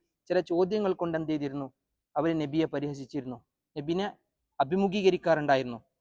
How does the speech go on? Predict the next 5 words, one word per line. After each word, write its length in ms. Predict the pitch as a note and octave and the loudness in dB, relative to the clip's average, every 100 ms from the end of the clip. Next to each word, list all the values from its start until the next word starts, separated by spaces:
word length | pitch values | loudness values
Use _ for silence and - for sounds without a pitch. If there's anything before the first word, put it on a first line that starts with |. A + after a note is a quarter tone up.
| _ _ _ _ - | _ _ _ _ -2
അതിൽ 200 | G#3 B3 | 0 0
ചില 260 | - G#3 | 2 2
ചോദ്യങ്ങളാണ്, 680 | G#3 F#3 E3+ F3+ F3 E3 D#3+ - | 4 4 2 4 6 6 4 -4
എപ്പോഴാണ് 600 | - - G#3 F#3+ F3+ E3 | -2 2 4 6 4 0
നബി, 320 | D3+ E3 C3+ | -4 -6 -6